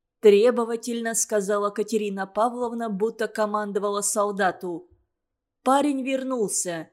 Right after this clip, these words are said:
Катерина Павловна прочитала ему лекцию,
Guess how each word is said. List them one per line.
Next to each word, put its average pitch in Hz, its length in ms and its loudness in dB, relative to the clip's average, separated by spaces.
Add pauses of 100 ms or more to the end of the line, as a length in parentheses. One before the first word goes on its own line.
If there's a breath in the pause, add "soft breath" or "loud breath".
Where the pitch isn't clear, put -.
(280)
Катерина 202 560 2
Павловна 196 600 -2
прочитала 269 640 -4
ему 269 200 -4
лекцию, 220 680 0